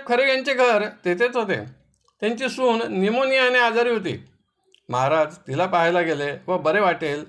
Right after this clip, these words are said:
असे सांगितले. नंतर ते गायींकडे गेले. अभ्यंकर गायींच्या गोठीची व्यवस्था पाहत होते. त्यांची झोपडी तेथेच होती. महाराज ते झोपडीकडे गेले. तेथे भवानरावाने लगेच तेथील जागा साफ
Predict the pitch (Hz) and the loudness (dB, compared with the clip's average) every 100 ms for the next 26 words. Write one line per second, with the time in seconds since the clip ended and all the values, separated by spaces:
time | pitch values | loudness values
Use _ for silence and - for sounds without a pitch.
0 | _ 135 151 135 151 190 - - _ _ | _ -12 -10 -8 -8 -10 -14 -16 _ _
1 | _ _ _ _ - - - 226 262 285 | _ _ _ _ -20 -16 -2 0 2 0
2 | 285 247 254 294 285 262 233 147 95 - | 2 2 2 2 2 2 2 0 -6 -14
3 | _ _ _ _ 135 147 196 214 214 185 | _ _ _ _ -4 0 0 2 2 2
4 | 196 185 202 220 208 175 180 220 214 190 | 2 0 0 0 0 0 0 -4 0 0
5 | 180 170 - - 202 208 180 95 - _ | 2 0 -2 0 0 0 -4 -8 -12 _
6 | _ _ _ _ _ - - 240 285 240 | _ _ _ _ _ -10 -4 -2 -2 2
7 | 233 294 294 262 277 302 294 247 147 131 | 0 0 0 0 2 0 0 0 -4 -6
8 | _ _ _ 151 165 196 226 233 190 175 | _ _ _ 0 2 2 0 -2 -2 -2
9 | 220 226 214 185 175 175 180 - _ _ | -2 -2 0 0 2 0 -2 -8 _ _
10 | _ _ 180 180 208 160 175 247 226 208 | _ _ -2 0 2 2 2 2 2 2
11 | 208 196 196 214 - _ - 175 208 190 | 0 2 0 -2 -6 _ -6 -4 -2 0
12 | 160 175 180 | 0 0 -2